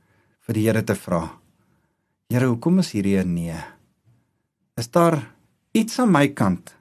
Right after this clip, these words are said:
wat nie reg is nie, wat verkeerd is?" En dan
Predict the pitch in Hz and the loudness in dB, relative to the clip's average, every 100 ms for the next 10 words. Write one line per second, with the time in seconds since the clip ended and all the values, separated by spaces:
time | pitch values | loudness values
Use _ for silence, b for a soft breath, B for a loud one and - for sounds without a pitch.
0 | _ _ _ _ _ _ 123 123 147 127 | _ _ _ _ _ _ 0 4 4 6
1 | 110 107 - 110 110 104 107 - - 123 | 4 2 -2 -6 -4 -2 -2 -4 -2 0
2 | 110 101 139 - - b b b b b | 0 0 -6 -6 -16 b b b b b
3 | b _ 151 143 113 117 143 185 196 160 | b _ 2 4 4 4 6 6 6 2